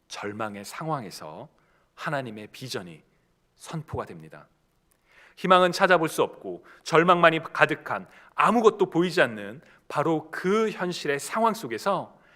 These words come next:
하나님의 비전이 선포됩니다. 오늘 본문 일 절과 이 절을 보시면, "여호와께서 권능으로 내게 임재하시고 그의 영으로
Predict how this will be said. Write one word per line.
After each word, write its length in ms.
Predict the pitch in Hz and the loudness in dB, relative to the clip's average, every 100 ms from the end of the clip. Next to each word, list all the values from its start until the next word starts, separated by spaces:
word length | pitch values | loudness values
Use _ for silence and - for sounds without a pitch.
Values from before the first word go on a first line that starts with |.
| _ | _
하나님의 720 | - - 233 185 120 95 120 - _ _ _ | -10 -2 0 0 -4 -8 -12 -16 _ _ _
비전이 520 | - 139 131 95 82 78 _ _ _ | -12 -8 -6 -8 -12 -20 _ _ _
선포됩니다. 800 | - - 156 151 101 87 82 80 _ _ _ _ _ _ _ - | -14 -10 -10 -10 -12 -14 -20 -20 _ _ _ _ _ _ _ -2
오늘 200 | 165 165 | 2 2
본문 240 | 160 156 | 2 2
일 160 | 151 156 | 2 4
절과 240 | 170 147 | 4 4
이 120 | 139 | 4
절을 200 | 139 156 | 4 4
보시면, 540 | 131 123 117 95 127 180 _ _ _ | 4 0 -6 -6 -6 -10 _ _ _
"여호와께서 600 | 156 160 175 175 165 170 | 8 10 10 6 4 2
권능으로 480 | 165 170 180 180 170 | 4 4 4 4 4
내게 260 | 151 135 139 | 2 2 0
임재하시고 920 | 143 160 147 107 - - 92 85 - _ _ | -2 -2 0 0 -2 -8 -10 -10 -14 _ _
그의 380 | - 160 151 127 | -2 4 4 4
영으로 520 | 120 156 113 87 80 | 2 -2 -4 -6 -12